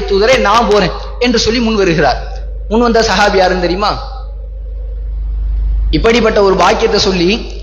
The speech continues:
யாரு போயிட்டு செய்தி எடுத்துட்டு வரீங்களோ, மறுமையில் என்னோட இருக்கலாம்னு சொல்லும்போது, எந்த சஹாபாக்களும் முன் வரல. அன்சாரிகள் முன் வரல, முஹாஜிர்கள் முன் வரல, யாருமே முன் வராத ஒரு சூழலில்,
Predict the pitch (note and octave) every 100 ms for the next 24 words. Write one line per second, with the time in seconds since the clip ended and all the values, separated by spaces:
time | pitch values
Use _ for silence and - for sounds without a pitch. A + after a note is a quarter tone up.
0 | - D#3 G#3 A#3+ A#3 B3+ A#3 A3+ B3+ A#3+
1 | - A3+ A3+ C4+ C4 G#3+ B3+ C#4 A#3+ A#3
2 | B3 A3 A3+ A#3 A3 G#3 G3+ F3 D#3 D3+
3 | - - D#3 A#3+ C4+ C#4 C4+ G#3 A3 G3+
4 | G3 B3+ A3 G#3 F3 D3 E3+ F#3 G3 G3
5 | F3+ G3 A3+ A3 G#3 F3+ G#3 G3+ F#3+ F#3+
6 | A#3 A3+ A3 G#3 - - - - D3 F3+
7 | A3 B3+ B3+ D#4+ C#4+ C4+ C#4 B3+ C4 A#3+
8 | A3 A#3 G#3+ E3+